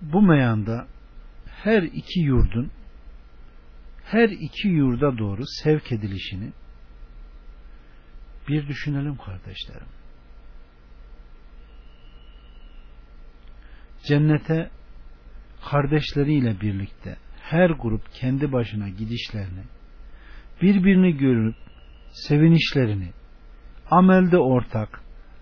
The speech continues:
amellerine göre kendi zümre ve cemaatlerine eşlik ederek, müjdeler alarak, sevinerek, dünyadayken hayırlarda bir araya geldiklerinde olduğu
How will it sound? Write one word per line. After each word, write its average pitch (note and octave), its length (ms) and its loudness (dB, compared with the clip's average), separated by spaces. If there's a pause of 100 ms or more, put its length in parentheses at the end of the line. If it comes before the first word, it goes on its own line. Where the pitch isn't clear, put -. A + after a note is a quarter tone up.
(100)
amellerine E3+ 720 8
göre A2 300 -2
kendi D3 540 -2
zümre B2 480 2
ve D#3 120 4
cemaatlerine A2 920 -2
eşlik D3 380 -8
ederek, F#2 340 -8 (640)
müjdeler D3+ 680 4
alarak, G2+ 360 -8 (400)
sevinerek, C#3 760 0 (960)
dünyadayken D#3 880 2
hayırlarda A2+ 880 -2
bir A2+ 120 2
araya C3 320 0
geldiklerinde G2 840 -6
olduğu F2+ 420 -4